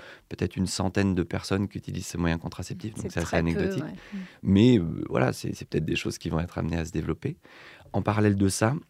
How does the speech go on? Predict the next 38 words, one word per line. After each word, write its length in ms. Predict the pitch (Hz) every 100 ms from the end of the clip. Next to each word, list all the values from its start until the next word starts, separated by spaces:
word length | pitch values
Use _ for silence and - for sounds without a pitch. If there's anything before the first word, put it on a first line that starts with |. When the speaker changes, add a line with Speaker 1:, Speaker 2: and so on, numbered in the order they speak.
| _ _ _ _ _ _ - - -
Speaker 1:
dans 120 | 85
la 80 | 78
méthode 280 | 78 82 -
contraceptive, 600 | 85 - 92 76 - 92
il 60 |
y 20 | 80
avait 120 | 78
aussi, 400 | 76 - 101 110 - - - _
euh, 160 | 90 82
l'anneau 560 | 80 87 87 101 110 -
Andro, 640 | 90 82 80 80 80 78 -
Andro 240 | 82 80 82
Switch, 420 | - - - 254
Speaker 2:
Mhm. 280 | 202 170 233 - -
Speaker 1:
qui 80 | -
est 140 | - 92
un 100 | 87
anneau 480 | 85 98 123 135 - _ _
qu'on 160 | -
met 120 | 85 92
à 60 |
la 80 | 82
base 160 | 87 85
de 80 |
la 100 | 80
verge 240 | 78 104 117
et 60 |
qui 200 | 87 87
vise 320 | 82 98 104 -
justement 460 | - - 87 92 107
à 60 |
faire 160 | - -
pareil, 300 | 95 82 -
à 60 | -
faire 160 | -
remonter 340 | 98 98 92 92
les 100 | 90
testicules. 540 | - - - 123